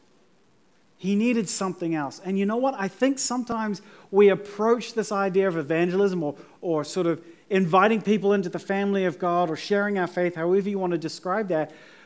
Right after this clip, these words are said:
we kinda have this idea that we just, we gotta get them to make the decision, right?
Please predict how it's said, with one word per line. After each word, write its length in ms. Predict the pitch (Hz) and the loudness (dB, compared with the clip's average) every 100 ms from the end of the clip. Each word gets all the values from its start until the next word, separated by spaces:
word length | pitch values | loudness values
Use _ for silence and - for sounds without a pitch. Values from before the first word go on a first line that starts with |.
| - | 2
we 120 | 214 | 4
kinda 260 | 208 262 254 | 4 0 0
have 200 | 247 220 | 0 0
this 160 | 220 | 0
idea 440 | 233 220 180 240 269 | 2 2 2 2 4
that 280 | 196 196 196 | 2 0 0
we 80 | |
just, 320 | 190 247 262 208 | 0 0 -2 -4
we 80 | |
gotta 300 | 185 214 269 | -2 2 2
get 220 | 208 302 302 | 2 0 0
them 120 | 233 | 0
to 100 | 226 | 2
make 300 | 214 240 240 | 2 2 2
the 80 | 202 | 0
decision, 560 | 196 - 262 170 135 | 0 0 -2 -2 -2
right? 260 | 151 185 | 0 0